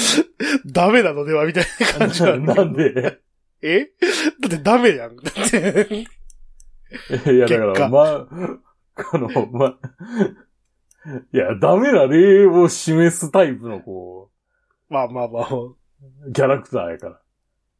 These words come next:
Speaker 1: 結果ダメなのでは、みたいなさ。
Speaker 2: あ、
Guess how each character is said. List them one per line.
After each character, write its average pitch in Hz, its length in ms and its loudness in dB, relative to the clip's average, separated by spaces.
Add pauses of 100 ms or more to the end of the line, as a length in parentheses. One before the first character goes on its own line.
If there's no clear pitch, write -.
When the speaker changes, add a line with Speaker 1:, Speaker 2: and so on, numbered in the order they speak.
(600)
Speaker 1:
結 185 200 -4
果 196 120 0
ダ 185 200 4
メ 202 140 0
な 127 180 -12
の 110 160 -20
で 117 100 -16
は、 110 140 -14
み 110 60 -10 (260)
た 226 80 -2
い - 80 -4 (160)
な 165 60 -10
さ。 165 180 -6 (2000)
Speaker 2:
あ、 - 200 -6